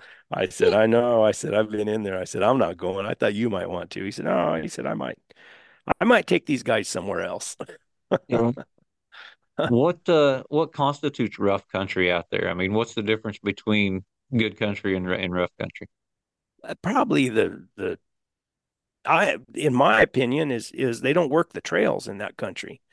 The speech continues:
Speaker 1: You know, if they work the trails, and th-, there's enough,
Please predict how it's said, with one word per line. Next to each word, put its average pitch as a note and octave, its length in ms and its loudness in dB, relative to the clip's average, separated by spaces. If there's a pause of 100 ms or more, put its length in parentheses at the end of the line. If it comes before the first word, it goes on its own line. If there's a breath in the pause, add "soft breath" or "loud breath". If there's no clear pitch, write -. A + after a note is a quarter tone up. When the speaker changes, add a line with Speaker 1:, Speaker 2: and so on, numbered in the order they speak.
(360 soft breath)
Speaker 1:
You C3 80 -4
know, A#2 100 6
if A#2 100 0
they A2+ 120 2
work E3 300 2
the - 200 -8
trails, C#3+ 520 0
and A2 180 -8
th-, A2+ 180 -10
there's A#2+ 200 -4
enough, D3+ 280 0